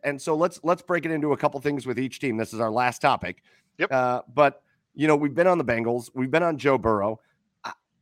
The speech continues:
Speaker 1: I think it's a little crazy to think, uh, as Lamar Jackson comes up, but that's
Speaker 2: Yeah.
Speaker 1: A F C North. It's all good.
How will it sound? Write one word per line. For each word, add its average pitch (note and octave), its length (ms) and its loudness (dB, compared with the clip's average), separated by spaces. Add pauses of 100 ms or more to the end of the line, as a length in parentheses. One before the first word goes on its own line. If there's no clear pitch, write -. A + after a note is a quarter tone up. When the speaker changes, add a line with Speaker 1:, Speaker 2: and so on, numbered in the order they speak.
Speaker 1:
I D#3+ 180 -2
think G3+ 420 -10
it's D#3 300 0
a D3+ 60 -2
little D#3 340 0
crazy D3+ 540 -2
to B2 80 -2
think, A2+ 480 -6 (480)
uh, A#2+ 240 0
as A2+ 200 0
Lamar A2 260 -6
Jackson G2+ 320 -8
comes A#2 180 -10
up, D3 140 -2
but - 100 -12
that's - 180 -6
Speaker 2:
Yeah. D3+ 60 4
Speaker 1:
A A2 60 4
F - 80 -6
C G#2+ 120 -12
North. B2+ 260 -4
It's - 140 -8
all A#2+ 100 2
good. A#2 140 2